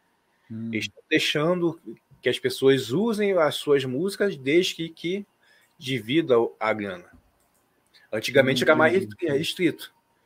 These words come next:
Speaker 2: An-, antigamente não tinha muito essa, essa opção de ou, ou tira ou, ou leva strike.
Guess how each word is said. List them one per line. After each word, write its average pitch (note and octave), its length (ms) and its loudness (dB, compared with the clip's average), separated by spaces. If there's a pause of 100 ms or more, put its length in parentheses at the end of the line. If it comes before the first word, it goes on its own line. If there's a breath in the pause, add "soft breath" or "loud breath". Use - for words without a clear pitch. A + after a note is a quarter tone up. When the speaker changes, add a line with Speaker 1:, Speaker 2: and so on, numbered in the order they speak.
(400)
Speaker 2:
An-, A2 220 -4
antigamente A#2+ 560 -2
não F3 120 2
tinha F3+ 300 0
muito D#3 300 -2
essa, C#3 500 4
essa B2 240 -2
opção D#3 560 0
de A#2 340 -2 (320 soft breath)
ou, A#2+ 400 0 (360 soft breath)
ou D#3+ 180 4
tira A#3 720 4
ou, G#3 380 8
ou E3+ 120 4
leva E3+ 220 4
strike. C#3 600 0